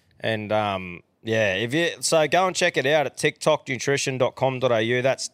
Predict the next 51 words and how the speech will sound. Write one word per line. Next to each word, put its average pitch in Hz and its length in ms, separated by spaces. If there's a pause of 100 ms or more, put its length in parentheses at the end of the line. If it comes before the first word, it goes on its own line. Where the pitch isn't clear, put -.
T 135 280
I 110 160
C 113 300
K 107 280
T 104 260
O 101 140
C 104 240
K. 101 340 (380)
And 110 80
make 120 160
sure 120 200
you 110 120
use 113 120
the 104 60
code 107 300
ALPHA 117 420 (460)
for, 123 120
at 117 160
checkout. 135 460
Twenty 147 260
bucks 139 320
off 151 240
your 127 100
first 139 360
order 135 260
over 131 200
ten 123 260
meals. 117 380 (500)
What 139 140
do 143 60
you 143 60
got 139 140
to 120 80
lose? 131 300
Go 127 180
try 127 300
it - 60
fucking 123 300
once. 127 260
If 123 80
it's 113 140
for - 120
you, 120 220
it 113 80
is. 131 200
If 113 100
it 117 80
isn't, 123 240
it 113 140
isn't. 127 320
But 107 280